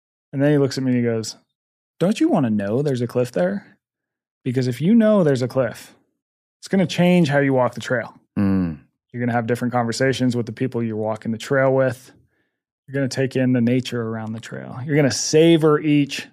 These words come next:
Speaker 1: step on the trail. In the U S, we often don't wanna know that there's a cliff there.
Speaker 2: Yeah.
Speaker 1: We just kinda keep walking and then, "Oh, went off
Speaker 2: Yeah.
Speaker 1: it." But in Bhutan, by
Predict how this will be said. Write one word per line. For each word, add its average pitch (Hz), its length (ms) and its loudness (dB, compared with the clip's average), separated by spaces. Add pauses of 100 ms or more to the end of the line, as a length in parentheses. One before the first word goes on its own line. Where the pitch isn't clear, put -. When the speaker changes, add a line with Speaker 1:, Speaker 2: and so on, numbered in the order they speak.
Speaker 1:
step - 520 -2
on 135 140 -2
the 123 80 -2
trail. 120 300 -2 (440)
In 135 120 -2
the 123 100 2
U 165 160 6
S, 175 180 4
we 147 80 4
often 127 300 2
don't 120 200 2
wanna 113 360 -2 (180)
know 113 160 0
that 98 140 -10
there's - 200 -8
a - 40 -14
cliff - 260 -16
there. - 220 -14 (540)
Speaker 2:
Yeah. 127 120 -2
Speaker 1:
We 123 80 2
just 110 160 -6
kinda 113 200 -2
keep 110 180 -8
walking 110 300 -4
and 104 100 -6
then, 104 100 -6
"Oh, 127 220 -4 (520)
went 110 160 -6
off 85 60 -2
Speaker 2:
Yeah. 82 200 -4
Speaker 1:
it." 71 40 -12 (560)
But 135 100 -2
in 131 80 2
Bhutan, 147 640 0
by 120 500 -2